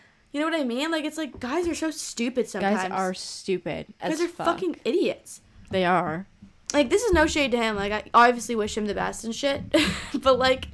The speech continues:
Speaker 2: But it's like, you gave him a chance.
Speaker 1: I did! Like, that's, you guys don't
Speaker 2: <laughs>
Speaker 1: understand. Like, I gave him a chance. I, I said, "I forgive you. Like, let's work this out."
Speaker 2: Or just, even just a chance to just say, like, "Yeah,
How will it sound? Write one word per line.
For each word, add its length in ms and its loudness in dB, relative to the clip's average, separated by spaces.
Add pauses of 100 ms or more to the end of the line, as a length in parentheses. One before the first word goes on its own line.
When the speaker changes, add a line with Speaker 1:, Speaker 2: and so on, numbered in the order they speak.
(140)
Speaker 2:
But 100 8
it's 100 4
like, 100 4
you 160 4
gave 200 6
him 160 4
a 40 6
chance. 420 2
Speaker 1:
I 80 12
did! 380 10
Like, 160 6
that's, 220 8 (140)
you 220 10
guys 100 12
don't 80 12
Speaker 2:
<laughs> 100 8
Speaker 1:
understand. 240 4
Like, 100 4
I 80 8
gave 320 6
him 120 4
a 60 2
chance. 260 4
I, 180 2
I 240 2
said, 200 -2
"I 120 6
forgive 420 0
you. 180 2
Like, 200 0
let's 160 -2
work 240 -2
this 200 -6
out." 460 2 (220)
Speaker 2:
Or 140 8
just, 180 4
even 280 4
just 140 0
a 80 6
chance 380 2
to 60 2
just 260 0
say, 420 6
like, 220 2
"Yeah, 540 4